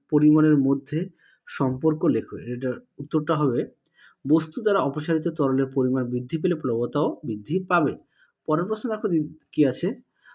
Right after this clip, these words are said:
তরলের প্রবাহের দিক নির্ভর করে। সঠিক উত্তর হবে অপশন বি, চাপ। পরবর্তী প্রশ্ন দেখো, লোহা ও স্টিমের রাসায়নিক বিক্রিয়ার সম-, সমিত সমীকরণটি লেখো। সমীকরণটা তোমরা একটু দেখে নাও।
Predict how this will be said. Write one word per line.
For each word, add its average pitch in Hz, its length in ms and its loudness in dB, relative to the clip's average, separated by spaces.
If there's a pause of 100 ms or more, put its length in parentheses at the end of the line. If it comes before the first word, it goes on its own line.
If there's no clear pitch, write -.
(180)
তরলের 170 300 4
প্রবাহের 165 600 2
দিক 156 280 4
নির্ভর 139 400 4
করে। 165 240 0
সঠিক 123 320 -6
উত্তর 127 240 -4
হবে 131 100 0
অপশন 131 280 -2
বি, 196 260 0 (400)
চাপ। 120 260 -2 (840)
পরবর্তী 196 340 4
প্রশ্ন 190 300 -4
দেখো, 185 180 0
লোহা 156 560 4
ও 156 60 2
স্টিমের 151 480 2
রাসায়নিক 160 480 -2
বিক্রিয়ার 143 400 0
সম-, 143 340 -4 (520)
সমিত 175 260 0
সমীকরণটি 131 680 0
লেখো। 113 340 -2
সমীকরণটা 135 460 0
তোমরা 135 160 -2
একটু 135 120 -4
দেখে 123 240 -4
নাও। 233 280 -2